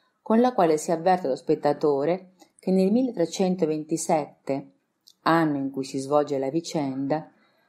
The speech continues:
l'imperatore Ludovico stava cercando di separare la politica dalla religione. Di fronte a un'affermazione del genere, è previsto che le simpatie dello spettatore si orientino verso l'imperatore,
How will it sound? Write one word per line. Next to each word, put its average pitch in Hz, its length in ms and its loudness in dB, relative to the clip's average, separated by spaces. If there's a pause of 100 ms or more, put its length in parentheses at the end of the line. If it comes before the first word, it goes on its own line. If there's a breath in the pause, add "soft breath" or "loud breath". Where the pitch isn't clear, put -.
(180 soft breath)
l'imperatore 226 720 2
Ludovico 151 760 0
stava 190 360 0
cercando 175 640 -2
di 151 100 -4
separare 156 580 0
la 151 120 -4
politica 156 880 -2
dalla 147 360 0
religione. 143 840 -6 (1600)
Di 175 180 2
fronte 233 380 2
a 165 40 0
un'affermazione 160 680 -2
del 170 200 2
genere, 160 600 -4 (280 soft breath)
è 202 140 4
previsto 170 560 -2
che 156 160 0
le 143 160 0
simpatie 160 640 0
dello 143 160 -4
spettatore 147 800 -2
si 170 140 -4
orientino 151 760 -2
verso 143 300 -2
l'imperatore, 151 1000 0